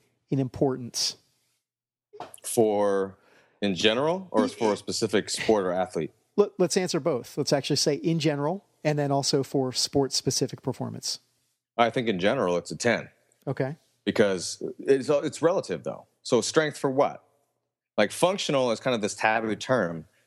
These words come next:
Speaker 2: but functional just means that you can do what you wanna do and have to do safely, right? And so
Speaker 1: Right.
Speaker 2: strength, if you're seventy years old, is a relative to strength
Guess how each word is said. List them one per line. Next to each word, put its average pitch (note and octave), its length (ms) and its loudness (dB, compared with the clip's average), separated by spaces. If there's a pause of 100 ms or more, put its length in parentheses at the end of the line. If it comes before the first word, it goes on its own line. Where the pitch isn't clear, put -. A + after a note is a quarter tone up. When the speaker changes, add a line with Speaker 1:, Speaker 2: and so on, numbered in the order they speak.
(140)
Speaker 2:
but A#2 100 4
functional D#3 400 0
just A2+ 220 -2
means A#2 300 0
that A#2 100 2
you A#2 120 2
can A2 180 -2
do A#2 460 2
what G#2+ 140 4
you A2 140 4
wanna A2 240 2
do F#2+ 380 0
and F#2 100 -2
have A2 200 0
to F#2+ 100 -12
do F#2 160 0
safely, - 500 -4 (680)
right? G2 260 4
And G2+ 120 -2
so A2+ 180 2
Speaker 1:
Right. G2+ 80 -4
Speaker 2:
strength, C3 480 -2 (360)
if G2 120 -2
you're G2+ 100 0
seventy A2+ 360 0
years G2 220 0
old, C3+ 440 0
is G2 380 0
a D#2+ 80 2
relative G2+ 580 0
to F#2+ 240 0
strength - 580 -2